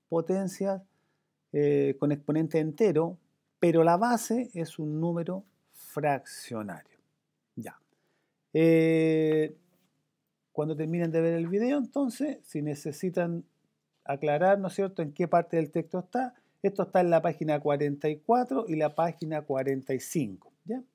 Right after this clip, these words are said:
Es lo mismo que les acabo de mostrar, simplemente yo les expliqué cada uno de los desarrollos que hay aquí. Ya, chiquillos, recuerden, vean las clases anteriores. Yo he estado revisando un poco y hay clases que no las han mirado mucho, parece,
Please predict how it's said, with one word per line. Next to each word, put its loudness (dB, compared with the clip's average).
Es -2
lo 2
mismo 2
que 0
les 4
acabo 6
de 0
mostrar, 2
simplemente -2
yo -2
les -2
expliqué 0
cada 4
uno 0
de -2
los -4
desarrollos -2
que -10
hay -8
aquí. -20
Ya, 0
chiquillos, 0
recuerden, 2
vean 2
las -2
clases 0
anteriores. 2
Yo -2
he -4
estado 0
revisando 0
un -4
poco 0
y -2
hay -8
clases -2
que -8
no -8
las -10
han -4
mirado 0
mucho, -4
parece, -4